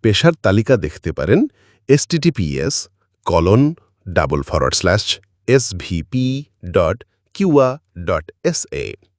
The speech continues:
তাকামুল সার্টিফিকেট এখন শুধু নিয়ম নয়, এটা আপনার সৌদি ক্যারিয়ার সুরক্ষার অস্ত্র। তাই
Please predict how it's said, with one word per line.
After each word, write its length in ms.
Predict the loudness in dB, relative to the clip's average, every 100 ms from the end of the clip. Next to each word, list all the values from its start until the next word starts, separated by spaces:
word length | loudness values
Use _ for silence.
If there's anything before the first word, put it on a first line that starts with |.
| _ _ -16 -6
তাকামুল 320 | 0 2 2
সার্টিফিকেট 540 | 2 0 2 0 2 2
এখন 200 | 2 -2
শুধু 220 | -2 0
নিয়ম 260 | 4 4 4
নয়, 240 | 0 -10 -14 _ -20 _
এটা 280 | -6 -2 -2 -2
আপনার 280 | -2 -2 -4
সৌদি 440 | -2 0 0 -2
ক্যারিয়ার 420 | -2 -2 -2 -2 -4
সুরক্ষার 500 | -4 -4 -4 -6 -8
অস্ত্র। 260 | -10 -14 -18 -20 _ _ _ -20 _
তাই 160 | 0